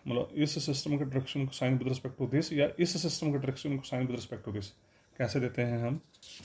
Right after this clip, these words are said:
ये, ये एक सिस्टम है एक्स वन, एक्स टू, एक्स थ्री, हमने थोड़ा सा इसको, अ, रोटेट किया तो एक्स वन बन गया एक्स वन डैश, एक्स टू चला गया एक्स टू डैश पोजीशन में, एक्स थ्री आ गया एक्स थ्री डैश पोजीशन में।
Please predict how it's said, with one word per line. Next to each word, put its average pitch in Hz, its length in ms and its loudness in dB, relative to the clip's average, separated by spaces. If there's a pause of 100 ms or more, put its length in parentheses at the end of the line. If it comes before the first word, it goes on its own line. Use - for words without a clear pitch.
(1400)
ये, 104 180 0 (1080)
ये 127 220 8
एक 131 100 4
सिस्टम 135 320 2
है 156 180 2 (160)
एक्स - 240 -6
वन, 139 180 2 (100)
एक्स - 240 -4
टू, 143 240 0
एक्स - 220 -6
थ्री, 113 140 -2 (160)
हमने 123 200 2
थोड़ा 139 240 6
सा 135 120 2
इसको, 131 300 0
अ, 127 1600 -6 (760)
रोटेट 147 380 8
किया 135 200 6 (460)
तो 127 220 0
एक्स 131 180 0
वन 135 140 6
बन 127 100 4
गया 127 100 4
एक्स 123 180 -2
वन 135 120 4
डैश, 135 260 6
एक्स - 220 -8
टू 131 80 -2
चला 127 160 0
गया 117 120 2
एक्स 113 140 -4
टू 143 60 0
डैश 131 180 6
पोजीशन 135 280 -2
में, 147 180 0
एक्स 131 220 -6
थ्री 127 100 0
आ 117 80 6
गया 127 160 0
एक्स - 180 -6
थ्री 120 80 -4
डैश 107 160 2
पोजीशन 101 340 -8
में। 98 120 -8